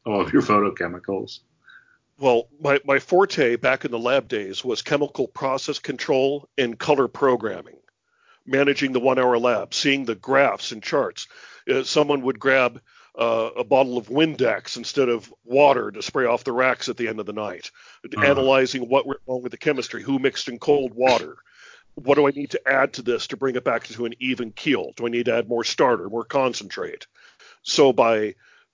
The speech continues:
Speaker 2: years of lab management and working with C forty-one chemicals, I was able to make adjustments and such.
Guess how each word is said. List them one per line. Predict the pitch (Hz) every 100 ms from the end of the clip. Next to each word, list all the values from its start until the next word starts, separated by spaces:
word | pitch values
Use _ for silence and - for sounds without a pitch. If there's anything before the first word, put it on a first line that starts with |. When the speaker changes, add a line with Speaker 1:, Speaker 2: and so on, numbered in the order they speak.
| _ _
Speaker 2:
years | 123 175 196 127 117
of | 123
lab | 131 165 120
management | 113 104 113 117
and | 127 120
working | 139 123
with | 113
C | -
forty-one | 139 131 113 113 147 156
chemicals, | 120 92 - 85 87 98 - - - - -
I | 131
was | 135
able | 143 135
to | 131
make | 135 131
adjustments | 117 135 139 - 110 104 117
and | 101
such. | - 95 - -